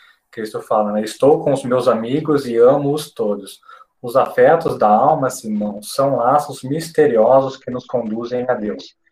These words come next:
Saibamos santificar a nossa afeição, proporcionando aos nossos amigos o máximo de alegria. Nosso coração seja uma sala iluminada, onde eles se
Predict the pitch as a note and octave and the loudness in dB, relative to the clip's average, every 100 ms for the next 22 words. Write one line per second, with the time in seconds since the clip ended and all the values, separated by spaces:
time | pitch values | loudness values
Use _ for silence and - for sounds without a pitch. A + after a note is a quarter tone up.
0 | _ _ - A2 G#2+ A#2 A#2+ - A2 - | _ _ -2 0 2 0 -2 -6 -8 -8
1 | A#2 B2+ C3+ C#3 C3 B2 B2+ A#2 G#2+ C#3 | -2 2 4 4 2 0 -2 -4 -2 0
2 | D#3 D#3+ C#3+ C#3 - B2 A#2+ C#3+ B2+ B2+ | 0 0 0 0 0 -2 -2 0 2 2
3 | B2+ B2 A#2+ A#2 C3+ C#3 C3+ B2 C3 D3 | 0 0 -4 -4 -4 -4 -4 -2 0 0
4 | - D3+ C#3 C#3 D3 D3+ G#2+ G2+ G2 _ | -2 -8 -2 0 0 -4 -6 -6 -8 _
5 | _ _ _ _ _ _ A#2+ A2+ - B2 | _ _ _ _ _ _ -6 -6 -2 0
6 | A2+ A2 C3 C3+ D#3 - C3 C#3+ C#3 B2+ | 2 2 2 2 0 -2 0 0 0 -2
7 | - B2+ C#3+ C#3 C3+ D3+ C3 A2 G#2+ G#2+ | 0 0 2 2 0 0 0 0 0 0
8 | A2 A#2 B2 B2 | -2 -6 -6 -8